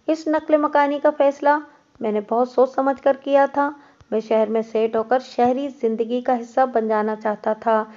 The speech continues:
इस सिलसिले में मुझे कड़ी मेहनत करना पड़ी। मैंने बाज़ औक़ात दिन में बीस बीस घंटे भी काम किया। मुख्तलिफ मुलाजमतें बदलने के बाद मैंने अपना काम शुरू कर दिया।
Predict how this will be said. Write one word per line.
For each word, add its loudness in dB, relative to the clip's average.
इस 2
सिलसिले 0
में -2
मुझे -2
कड़ी 0
मेहनत 0
करना 0
पड़ी। -2
मैंने -2
बाज़ 0
औक़ात 0
दिन 0
में 0
बीस -4
बीस -6
घंटे 0
भी -4
काम -2
किया। 2
मुख्तलिफ 4
मुलाजमतें 2
बदलने 2
के -2
बाद 4
मैंने 0
अपना -4
काम -2
शुरू -6
कर -2
दिया। 0